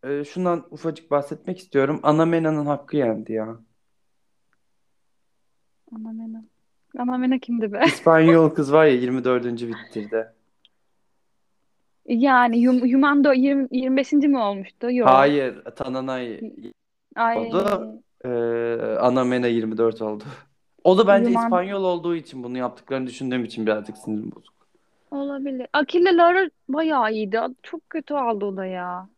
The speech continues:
Speaker 1: Bayağı iyi miydi? Akile Lara
Speaker 2: İyiydi.
Speaker 1: sa-, sa-, yani sahnede iyiydi. Ee, mesela stüdyo versiyonunda o Harlem Choir da yok. Öyle olunca sahne, stüdyo versiyonu beni o kadar çekmedi ama sahnede özellikle final performansında Akile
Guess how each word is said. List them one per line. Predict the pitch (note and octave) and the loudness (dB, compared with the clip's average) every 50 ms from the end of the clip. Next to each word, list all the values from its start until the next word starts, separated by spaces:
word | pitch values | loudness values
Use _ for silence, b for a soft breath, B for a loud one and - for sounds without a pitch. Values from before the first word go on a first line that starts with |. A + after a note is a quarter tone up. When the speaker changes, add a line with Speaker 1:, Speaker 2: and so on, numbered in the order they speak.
| _ _ | _ _
Speaker 1:
Bayağı | - G#3 - B2+ C3 - A3+ - | 2 4 4 4 2 0 0 -2
iyi | - G#2+ | -2 -4
miydi? | A#2 A2 G2+ F2+ D#2+ - - B2+ B2+ C3 C3+ C#3+ D3+ - - - | -4 -4 -4 -6 -6 -6 -6 -6 -4 -2 -2 -2 -4 -4 -4 -2
Akile | - C#3+ C#3+ - G#3+ G#3+ A3 | -2 -2 0 0 0 2 2
Lara | G#3+ A3 A3 A3 G#3+ | 4 4 2 2 2
Speaker 2:
İyiydi. | G4 D4+ A#3 F#3+ | 0 2 4 4
Speaker 1:
sa-, | F#3 G3 G#3 - - | 4 4 4 2 -2
sa-, | - - - G3 - - D3 - - - F#3 | -8 -8 -4 -4 -4 -4 -8 -12 -8 -6 -4
yani | F3+ F3+ F3 | -4 -4 -2
sahnede | - G3 F#3 F3+ G3+ G#3+ G#3+ C#4+ | -2 -2 0 0 -2 -4 -4 -4
iyiydi. | E4 D#4 B3+ G#3 A#2+ A2 G#2+ A2 A2+ A2+ B2+ D3+ F3 - _ _ _ _ _ _ _ _ _ _ _ - | -4 -2 -2 -4 -6 -8 -8 -4 -4 -4 -4 -4 -8 -12 _ _ _ _ _ _ _ _ _ _ _ -18
Ee, | - B2 A#2+ A#2 A#2 A#2 A#2 A#2 A#2 A#2 A#2 A#2 A#2 A2+ A2+ A2+ A#2 A#2+ A#2+ B2+ C#3 D3+ F3 F#3 - | -16 -14 -12 -10 -10 -10 -10 -10 -10 -10 -8 -8 -6 -6 -6 -6 -8 -10 -12 -16 -18 -20 -20 -14 -4
mesela | - C#3 C#3+ C#3 F3+ F3+ F#3 F3+ - - - - | 0 2 2 4 6 6 4 4 2 -2 -8 -20
stüdyo | - - F3+ E3 F3+ F3+ | -14 -10 -4 0 2 4
versiyonunda | F3 F3+ F3 F3 - F#3 F3 F3 E3+ E3 E3+ C3+ | 4 4 4 2 -2 -4 -2 -2 0 0 0 0
o | D#3+ D#3 | 0 0
Harlem | C3 D#3 D#3+ D#3+ D#3+ E3 E3 D#3+ - - | 2 2 2 2 2 0 -2 -4 -6 -6
Choir | D#3+ D#3 D#3 D#3+ D#3+ D3 | -4 -2 -2 -2 -4 -6
da | C#3 A#2+ | -6 -4
yok. | A2+ A2+ A#2 A#2 - - _ _ _ - | -4 -4 -6 -8 -12 -18 _ _ _ -4
Öyle | C3 C3+ C#3+ D3 D3+ | -2 -2 0 0 0
olunca | D#3 D#3+ D#3+ D#3+ D#3+ C#3+ D3+ D#3+ E3 D#3+ - - _ _ _ _ _ _ _ _ _ _ _ _ _ _ _ _ | 0 0 0 -4 -6 -8 -8 -8 -8 -8 -10 -14 _ _ _ _ _ _ _ _ _ _ _ _ _ _ _ _
sahne, | - - D#3 C#3+ C#3 C#3 A2+ A2 - | -4 -2 0 0 0 -4 -8 -12 -16
stüdyo | - - _ D#3+ E3+ D#3+ | -18 -12 _ -2 -2 0
versiyonu | D#3+ D3+ D#3 E3 D#3+ D#3 | 0 -2 -4 -6 -6 -6
beni | D#3 D3+ | -6 -6
o | D3+ D3 | -6 -6
kadar | E3 D3+ D#3 D3+ | -6 -4 -4 -4
çekmedi | - E3+ E3+ - C3 A#2+ D3 | -6 -8 -8 -8 -4 -2 -2
ama | E3+ F3+ F3+ | 0 0 0
sahnede | - - E3+ D#3 C#3 C3 B2 B2+ D3+ C#3 | 0 2 2 2 2 0 -2 -4 -4 -4
özellikle | C3+ A#2 A2+ B2+ C3+ C#3 - - C3 | -4 -2 0 0 0 0 -2 -6 -10
final | - - C3 C3+ C#3 C3+ | -10 -6 -4 -4 -2 -2
performansında | - B2 A2+ - A2+ A2+ A2+ A2+ A2+ A2+ A#2 C3 C3 B2+ | -2 -2 -4 -2 -4 -6 -6 -6 -6 -8 -8 -10 -8 -8
Akile | A2+ A#2 - - C3+ B2 B2+ B2 B2+ | -8 -8 -8 -8 -4 -4 -4 -4 -4